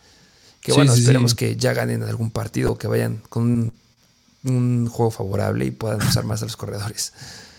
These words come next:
Speaker 2: Sí, porque un, una estadística que me gusta ver con Tyler Allgeier es que Cordell Patterson tuvo,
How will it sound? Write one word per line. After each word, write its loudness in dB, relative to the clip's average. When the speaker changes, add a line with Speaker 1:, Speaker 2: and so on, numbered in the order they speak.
Speaker 2:
Sí, 8
porque 6
un, 6
una 12
estadística 8
que 6
me 12
gusta 8
ver 8
con 8
Tyler 8
Allgeier 8
es 0
que -2
Cordell 8
Patterson 8
tuvo, 8